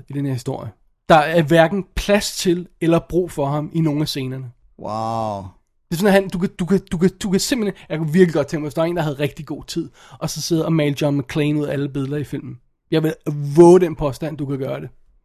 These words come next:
Speaker 1: Du får nogle scener, hvor ham k-, sønnen taler med sig selv.
Speaker 2: Ja.
Speaker 1: Man kan skrive en sidehistorie ind om, han snakker med sin afdøde far. Se-, seriously, det kunne være virkelig sjovt at gøre. For jeg er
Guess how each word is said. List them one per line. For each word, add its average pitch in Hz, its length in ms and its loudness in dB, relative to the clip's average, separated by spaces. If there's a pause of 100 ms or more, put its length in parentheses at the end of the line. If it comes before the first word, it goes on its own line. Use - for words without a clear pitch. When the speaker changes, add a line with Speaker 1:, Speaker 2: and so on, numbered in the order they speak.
(760)
Speaker 1:
Du 165 60 -4
får 202 140 6
nogle 190 140 4
scener, 190 360 4
hvor 175 100 6
ham 165 160 2
k-, - 240 -6
sønnen 170 320 -4
taler 175 260 0
med 170 120 0
sig - 140 -8
selv. 165 260 -4 (100)
Speaker 2:
Ja. 139 140 -2
Speaker 1:
Man 175 100 2
kan 185 260 2
skrive 175 200 0
en 170 120 0
sidehistorie 175 560 -2
ind 156 80 -4
om, 156 120 -4
han 156 140 -4
snakker 151 240 -2
med 160 100 -2
sin 156 140 -4
afdøde 151 380 -4
far. 143 360 -8 (200)
Se-, 208 160 -4
seriously, 202 420 4 (240)
det 180 80 2
kunne 190 120 2
være 165 160 4
virkelig 165 260 4
sjovt 160 280 -2
at 151 60 -6
gøre. 131 260 -6 (380)
For 175 60 0
jeg 170 140 2
er 165 60 4